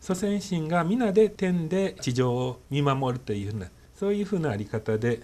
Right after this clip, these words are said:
あったと考えられます。お墓の中で個人を重視するようになってきますと、お墓の中に新しい祭りとして様々なその、あの、亡くなった方の力があったということを示すような、こう、蔵でありますとか、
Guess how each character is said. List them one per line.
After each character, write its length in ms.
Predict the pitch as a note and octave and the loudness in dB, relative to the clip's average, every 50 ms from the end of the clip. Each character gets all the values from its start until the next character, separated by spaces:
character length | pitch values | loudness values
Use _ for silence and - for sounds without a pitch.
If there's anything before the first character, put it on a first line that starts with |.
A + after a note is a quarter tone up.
| - - - - | -12 -20 -20 -20
あ 60 | - | -20
っ 20 | - | -10
た 140 | - - B2 | -8 -6 -6
と 100 | - A2 | -4 -6
考 140 | - - G#2+ G2 F#2+ F2+ | -6 -6 -6 -6 -6 -6
え 100 | F2+ F2+ | -6 -6
ら 100 | F2+ F2 | -6 -8
れ 80 | F2+ | -8
ま 120 | F2 F2 E2+ | -10 -12 -12
す。 220 | - - - - - - - - - - - - - - - - | -14 -18 -18 -16 -16 -14 -14 -16 -18 -18 -20 -20 -20 -20 -14 0
お 100 | - E3 | 2 4
墓 240 | E3 F#3 F#3+ - A#3 | 6 6 6 6 4
の 120 | A#3 A#3 | 4 6
中 200 | G3+ E3+ D#3 - | 4 4 4 6
で 100 | D#3 C#3+ | 6 6
個 200 | C3+ - A3+ B3 | 6 6 4 4
人 180 | A3+ A3+ G3 E3 | 6 4 4 4
を 80 | C#3 B2 | 2 2
重 180 | A#2 B2+ C3 | 2 2 0
視 80 | B2 - | 0 -2
す 140 | - - C#3 | -4 -2 0
る 80 | D3 | 2
よ 120 | D#3+ E3 D3+ | 4 6 6
う 60 | B2+ | 6
に 60 | A2 | 4
な 80 | G#2+ G#2+ | 2 0
っ 40 | |
て 140 | G#2+ - A#2+ | -2 -4 -6
き 120 | A#2 - C3+ | -6 -4 -4
ま 180 | C3 C3 B2+ | -2 -2 -2
す 100 | B2+ - | -2 0
と、 280 | - - D#3+ D#3 - - - - - - - - - | 4 6 6 6 6 2 -8 -20 -20 -20 -14 -8 -2
お 60 | D3+ | 0
墓 220 | D3+ D#3 D#3 G#3+ G#3+ | 0 2 4 4 4
の 100 | G#3 F#3+ | 6 4
中 220 | E3+ D#3 - E3+ | 4 4 4 4
に 100 | D3 C#3 | 4 6
新 340 | D3 E3 - A3+ A3+ A#3+ A#3 | 4 6 8 8 10 10 8
し 140 | - - D3+ | 8 6 6
い 40 | |
祭 340 | C#3 C#3 C3+ - - C#3+ D3+ | 8 8 8 6 6 2 2
り 40 | D3+ | 2
と 140 | - - A#2+ | 2 2 0
し 60 | - | 2
て 100 | - B2+ | 2 2
様 300 | - - G#3 A#3+ B3 A#3+ | 4 6 6 6 8 8
々 260 | G#3+ G3+ E3+ D3 C3 | 8 8 8 8 8
な 140 | A#2 A2 G#2+ | 6 6 4
そ 120 | - - B2 | 4 4 4
の、 240 | B2 B2 B2 A2+ A#2 - - - - - - C3 | 4 4 2 2 0 -6 -14 -20 -20 -16 -4 -2
あ 80 | C3+ | -2
の、 100 | C#3 C#3 | 0 2
亡 120 | D3+ F3+ F#3 | 2 2 2
く 100 | F#3 A3+ | 4 2
な 80 | G#3 | 0
っ 60 | G#3 G#3+ | 0 2
た 160 | G#3 F3+ D#3+ | 0 -2 2
方 280 | - G3 F#3+ F#3+ F3+ D#3+ | 2 0 2 4 2 4
の 180 | D3+ D#3 D3+ C#3+ | 4 2 2 2
力 420 | C3+ - - - A3+ G3+ F3+ D#3+ | 0 -4 2 4 4 6 6 6
が 260 | C#3+ C#3+ C#3+ C#3 - - | 8 8 8 6 6 0
あ 60 | B2 | -4
っ 60 | - | -4
た 200 | - - E3+ D#3+ | 0 2 2 2
と 100 | E3 C3+ | 4 2
い 420 | B2+ A#2+ A#2 A#2 A#2+ - - C#3 C#3 | 2 2 0 0 -2 -6 -4 0 0
う 100 | C#3 C3 | 0 2
こ 120 | C3+ E3 | 0 -2
と 140 | D#3 - A#2+ | 0 2 2
を 60 | A2+ | 2
示 340 | - - D3 C#3+ C#3+ C#3 C#3 | 2 2 0 0 0 0 0
す 80 | - D#3 | -2 2
よ 160 | D3+ C#3+ B2+ | 4 4 4
う 40 | A#2 | 4
な、 120 | A2 G#2 | 2 -2
こ 140 | - - A2+ | -2 -4 -4
う、 40 | - | 0
蔵 280 | - - G#3 G3 D3+ | 2 6 8 8 8
で 120 | C3 A#2 G#2+ | 8 6 2
あ 60 | G2+ | 2
り 100 | G2+ G#2 | 0 -2
ま 140 | G2+ A2 G#2 | -2 -4 -4
す 100 | - - | -4 -4
と 120 | - G2+ | -4 -4
か、 340 | - - D3 C#3 B2+ G2 - | 0 4 6 8 8 6 4